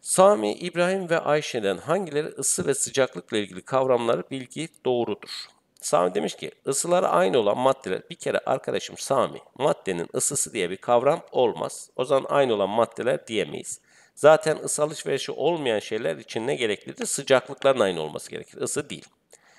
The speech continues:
Bir maddenin ısısı diye bir kavram yoktur. Maddenin neyi vardır İbrahim?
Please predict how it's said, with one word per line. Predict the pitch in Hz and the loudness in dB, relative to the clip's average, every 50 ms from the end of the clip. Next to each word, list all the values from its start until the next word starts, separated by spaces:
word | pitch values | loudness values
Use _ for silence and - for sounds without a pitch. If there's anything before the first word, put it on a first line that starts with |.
| _ _ _ _ _ - | _ _ _ _ _ -2
Bir | 156 202 | 0 2
maddenin | 208 196 196 190 190 - 190 190 185 | 6 6 6 6 6 2 -2 0 0
ısısı | 165 - - 175 165 - - 185 185 185 - - - - _ _ _ _ _ | 0 0 -2 0 0 0 0 2 0 0 -2 -4 -6 -14 _ _ _ _ _
diye | 143 151 151 - | -2 -2 -2 -2
bir | - - | -4 -6
kavram | - 139 139 135 135 143 139 135 127 120 | -2 0 2 2 4 4 2 2 4 2
yoktur. | 135 156 156 - - 135 | 2 2 2 0 -4 -2
Maddenin | 127 123 117 117 - - 123 123 123 | 2 2 2 2 2 -2 -4 -2 -2
neyi | 131 143 143 | -2 0 2
vardır | 113 107 104 - - 90 | 4 4 2 2 0 -6
İbrahim? | 95 92 95 92 95 123 160 | -8 -4 0 0 0 0 -2